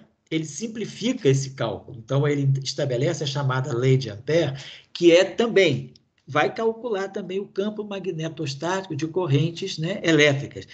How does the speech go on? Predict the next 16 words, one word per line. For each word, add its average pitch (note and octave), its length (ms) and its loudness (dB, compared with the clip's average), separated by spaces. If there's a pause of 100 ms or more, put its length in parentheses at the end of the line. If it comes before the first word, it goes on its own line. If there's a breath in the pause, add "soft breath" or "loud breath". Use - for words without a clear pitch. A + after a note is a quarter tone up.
(200 loud breath)
mas E3 320 0 (440 loud breath)
quando B3+ 220 4
essas B3 240 -2
correntes E3 400 -4
elétricas C3+ 540 2
tiverem C3 420 2
uma A#2+ 120 -8
distribuição B2 840 -10
mais C3+ 320 0
organizada, A#2+ 920 -2
que B2 100 -12
nós B2+ 180 -6
chamamos A#2 420 -4
de D3 100 0
mais C#3 300 4
simétrica C3+ 920 0